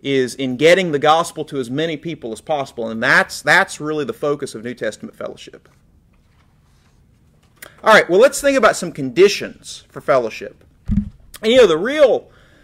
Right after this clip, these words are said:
um, focus, well, let, let me say this <laughs> before we, before we do that,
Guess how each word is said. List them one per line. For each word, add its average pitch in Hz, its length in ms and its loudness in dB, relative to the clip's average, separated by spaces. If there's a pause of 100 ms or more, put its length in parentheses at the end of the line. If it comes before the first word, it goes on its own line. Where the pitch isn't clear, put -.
(220)
um, 127 420 2 (2000)
focus, 226 720 2 (220)
well, 131 320 -2 (340)
let, 170 240 -8
let 180 120 0
me 175 60 -2
say 147 180 2
this 120 260 -4
<laughs> - 540 -6
before 165 400 -2
we, 143 100 2
before 139 280 -6
we 131 100 0
do 127 100 -2
that, 120 160 -4